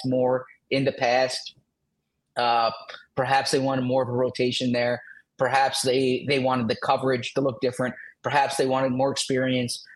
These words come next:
on third downs, uh, and, you know, in some situational football, right?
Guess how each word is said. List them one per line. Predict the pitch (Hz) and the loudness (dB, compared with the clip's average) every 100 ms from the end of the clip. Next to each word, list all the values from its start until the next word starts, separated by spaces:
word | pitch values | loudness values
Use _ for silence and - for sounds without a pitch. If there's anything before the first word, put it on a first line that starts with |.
| - - | -20 -2
on | 123 127 120 - | 2 2 0 0
third | 139 123 | 0 2
downs, | 113 117 113 113 110 - - - | 0 0 0 -2 -4 -6 -10 -6
uh, | 107 104 101 120 | -2 0 0 0
and, | 120 | 0
you | 117 | 0
know, | 113 | 0
in | 107 | -2
some | - 120 | -4 -4
situational | - 123 123 120 - 104 | -4 -2 -2 -2 -6 -4
football, | 110 - 95 | -4 -4 -4
right? | 113 127 | 0 0